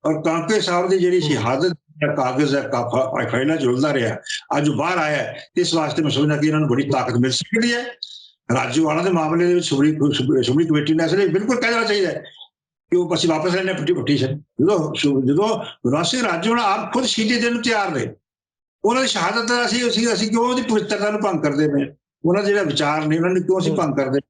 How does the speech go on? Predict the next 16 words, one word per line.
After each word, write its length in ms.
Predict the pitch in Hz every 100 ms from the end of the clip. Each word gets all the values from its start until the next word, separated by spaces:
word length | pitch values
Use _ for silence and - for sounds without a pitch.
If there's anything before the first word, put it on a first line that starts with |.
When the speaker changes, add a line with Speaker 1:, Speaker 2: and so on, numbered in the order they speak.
| _ -
Speaker 1:
ਉਹਨਾਂ 180 | 160 180
ਨੂੰ 80 |
ਕਦਰ 280 | 156 147 147
ਨਹੀਂ 140 | 151 151
ਕਰਦੇ? 220 | 127 131
ਤਾਂ 420 | - - - 180
ਮੈਂ 100 | 202
ਸਮਝਦਾ 260 | 208 220 208
ਕਿ 60 |
ਇਸ 60 | 180
ਲਈ 140 | 180
ਬੜੀ 180 | 165 160
ਬੁੱਧ 200 | 143 139
ਵੱਡੀ 220 | 131 113
ਗੱਲ 160 | 110 104
ਹੈ 240 | 156 202